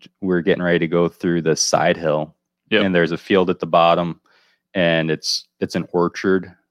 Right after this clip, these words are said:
Speaker 1: with all these thorns and stuff.
Speaker 2: Oh, boy.
Speaker 1: So my dad's gonna walk the top ridge
Speaker 2: Yep.
Speaker 1: where it's clear and look down in.
Speaker 2: <laughs> You're gonna
Speaker 1: There's,
Speaker 2: walk the thorns.
Speaker 1: like, some
Speaker 2: <laughs>
Speaker 1: other, an-, another guy,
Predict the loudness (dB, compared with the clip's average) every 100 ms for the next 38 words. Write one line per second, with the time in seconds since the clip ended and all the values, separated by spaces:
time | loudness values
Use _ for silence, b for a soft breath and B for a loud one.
0 | _ -4 0 0 -2 0 0 2 -2 -2
1 | -2 0 -2 -4 -6 0 2 2 0 _
2 | _ -14 -14 -14 -14 -6 0 2 2 4
3 | 2 2 -2 2 2 0 -4 -2 0 0
4 | 0 -2 -4 -8 -20 _ _ -2 0 0
5 | -2 0 2 0 -10 -16 -6 -2 -2 -2
6 | _ _ _ _ _ -8 -4 -4 -2 -2
7 | -2 -4 -6 -10 b b b b b b
8 | -6 -2 -2 -2 2 4 4 4 0 -6
9 | -8 -10 -10 -10 0 4 4 0 -4 0
10 | 2 2 2 0 -6 -20 -20 -20 -20 _
11 | -10 -6 -4 0 2 2 0 2 4 4
12 | 2